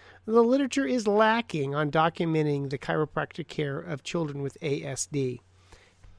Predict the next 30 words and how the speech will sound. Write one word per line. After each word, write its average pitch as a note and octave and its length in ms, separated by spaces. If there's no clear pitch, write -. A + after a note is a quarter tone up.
However, D#3+ 580
given D#3+ 320
the F3 200
ineffectiveness C#3+ 840
of B2+ 100
pharmaceutical C#3 760
agents, C3+ 440
a D3 80
trial A3 380
of A3 100
chiropractic G#3+ 680
care D3 240
for C#3 160
sufferers E3+ 500
of C#3+ 100
autism C#3 680
is C#3 320
prudent A3 500
and B2 220
warranted?" G#3 560
That's F3+ 380
yet F3 240
another G3+ 360
example F#3 560
of, D3 300
"since - 400
airplane F3 520
design E3 400
has D#3 260
flaws, D#3 600